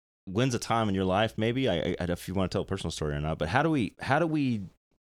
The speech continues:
as a, as a people, but also as individuals, like, how do we recognize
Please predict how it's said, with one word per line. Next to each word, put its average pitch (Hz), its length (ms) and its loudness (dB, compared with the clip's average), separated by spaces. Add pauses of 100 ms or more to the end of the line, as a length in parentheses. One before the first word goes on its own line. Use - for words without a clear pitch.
as 90 220 0
a, 80 200 2
as 92 120 0
a - 40 -2
people, 139 380 0
but 104 100 0
also 101 280 2
as 92 80 0
individuals, 92 440 -2
like, 76 120 -4
how 104 100 0
do 120 80 0
we 113 400 -2 (1040)
recognize 85 1000 -2